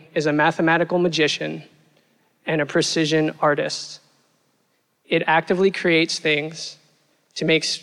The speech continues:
sense of your visual world for you and to also make sense of your place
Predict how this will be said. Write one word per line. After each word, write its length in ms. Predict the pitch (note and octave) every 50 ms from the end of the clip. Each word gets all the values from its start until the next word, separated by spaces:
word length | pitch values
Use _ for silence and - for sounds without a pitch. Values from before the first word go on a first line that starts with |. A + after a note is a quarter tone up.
| - -
sense 560 | - - - F3+ E3+ F3+ F#3+ - - - - - -
of 160 | E3 D#3+ D3+ D#3+
your 160 | E3 E3+ F3
visual 440 | E3+ F3 E3+ F3 F#3 G3+ G3 G3 G3+
world 460 | F3 D#3 D3 D3 D#3 D#3 D#3 E3 D#3+ - _ _ _
for 340 | - - - - F3 F#3 G3+
you 500 | F#3+ F#3+ D#3+ D3+ D3 D3+ D3+ D#3+ D#3+ D3+ - _ _ _ -
and 120 | F#3 E3 D3
to 100 | F#3 -
also 400 | F3 E3+ F3+ E3 - - F3+ E3+
make 240 | E3 E3+ E3+ D#3 -
sense 520 | - - F3+ E3 D#3 D#3 D3+ - - -
of 180 | - - D#3 D#3
your 160 | E3 E3 D#3+
place 500 | D#3+ - E3+ D#3 D#3 D3+ - - - -